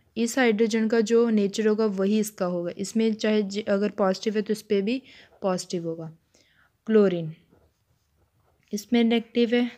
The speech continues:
तो इस पर भी negative होगा। Bromine, इसमें जो charge है इसमें भी वही ही charge होगा,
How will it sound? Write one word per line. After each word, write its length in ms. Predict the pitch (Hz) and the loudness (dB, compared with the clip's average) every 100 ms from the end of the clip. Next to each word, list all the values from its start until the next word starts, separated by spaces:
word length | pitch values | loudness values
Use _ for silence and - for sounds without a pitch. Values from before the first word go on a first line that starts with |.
| - | -6
तो 60 | |
इस 200 | - 208 | -4 -4
पर 220 | - 214 196 | -2 -2 0
भी 260 | 226 277 | 0 0
negative 480 | 233 190 - 190 175 | -2 -2 -4 -6 -6
होगा। 260 | 170 175 - _ _ _ _ | -8 -12 -16 _ _ _ _
Bromine, 580 | 185 214 208 190 170 160 - _ _ _ _ _ _ _ _ _ _ _ _ _ _ _ _ _ _ 214 | -4 0 0 0 -4 -10 -18 _ _ _ _ _ _ _ _ _ _ _ _ _ _ _ _ _ _ -8
इसमें 360 | 208 226 226 | -2 0 2
जो 120 | 226 | 0
charge 400 | 226 240 233 202 | 0 2 0 2
है 200 | 240 240 - _ | 0 -2 -8 _
इसमें 320 | 208 - 208 | -8 -2 0
भी 180 | 208 262 - _ _ - | 0 -4 -8 _ _ -4
वही 320 | 196 196 226 | 0 2 2
ही 120 | 233 | 0
charge 420 | 220 233 196 170 175 | 0 0 0 0 -4
होगा, 240 | 165 | -4